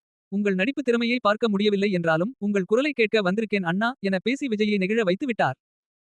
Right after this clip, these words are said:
இஸ்லாமிய மாணவி ஒருவர் பத்தாம் வகுப்பில் அதிக மதிப்பெண்களை பெற்ற நிலையில், நடிகர் விஜயிடம் விருது வாங்கினார். அதன் பின்னர் மைக் பிடித்து பேசிய அவர், "இதே போல நல்லா படிச்சு இரண்டு விலும் முதல் மதிப்பெண் எடுத்து முதலமைச்சர் விஜய் அண்ணாவிடம் பரிசு வாங்க வருவேன்" என கூறினார்.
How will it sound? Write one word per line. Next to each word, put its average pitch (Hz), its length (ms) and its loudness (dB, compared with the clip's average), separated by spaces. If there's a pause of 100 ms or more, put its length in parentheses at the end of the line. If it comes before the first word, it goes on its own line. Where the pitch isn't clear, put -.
(300)
இஸ்லாமிய 277 400 -2
மாணவி 214 300 2
ஒருவர் 202 280 2
பத்தாம் 262 280 0
வகுப்பில் 208 320 0
அதிக 247 280 -2
மதிப்பெண்களை 214 480 0
பெற்ற 180 220 0
நிலையில், 185 360 0
நடிகர் 240 340 -2
விஜயிடம் 240 360 -2
விருது 196 220 -2
வாங்கினார். 202 420 0 (540)
அதன் 190 260 -4
பின்னர் 254 240 0
மைக் 233 180 -2
பிடித்து 233 260 -4
பேசிய 240 340 0
அவர், 165 260 0
"இதே 208 260 -2
போல 240 200 2
நல்லா 208 280 0
படிச்சு 202 320 -2
இரண்டு 220 260 0
விலும் 214 200 0
முதல் 214 220 -2
மதிப்பெண் 220 320 -2
எடுத்து 190 280 -2
முதலமைச்சர் 214 460 0
விஜய் 196 240 -2
அண்ணாவிடம் 214 420 0
பரிசு 214 260 0
வாங்க 208 240 2
வருவேன்" 196 280 2
என 220 160 -2
கூறினார். 180 400 0